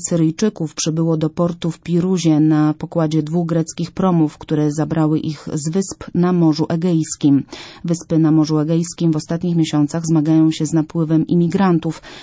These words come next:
którzy z pobliskich wybrzeży Turcji docierają między innymi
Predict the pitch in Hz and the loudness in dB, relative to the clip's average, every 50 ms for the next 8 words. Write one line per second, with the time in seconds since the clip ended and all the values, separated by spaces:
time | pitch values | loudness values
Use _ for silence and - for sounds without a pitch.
0 | - - - - 165 160 160 160 156 - - - 151 151 160 160 156 - - 160 | -20 -12 -10 -8 -4 -2 -2 -4 -4 -6 -6 -4 -4 -2 -2 -4 -4 -6 -6 -6
1 | 156 156 160 156 156 160 156 151 160 151 - 208 196 180 170 - - 151 143 147 | -4 -4 -4 -2 -2 -2 0 0 -2 -2 -2 -2 -2 -2 -4 -2 0 2 2 4
2 | 143 143 147 147 - 156 156 147 143 147 147 151 165 180 185 175 180 170 175 175 | 2 2 0 -2 -2 -2 0 2 2 4 4 4 4 2 2 2 2 2 4 4
3 | 180 175 160 156 156 160 170 | 4 4 4 4 4 2 0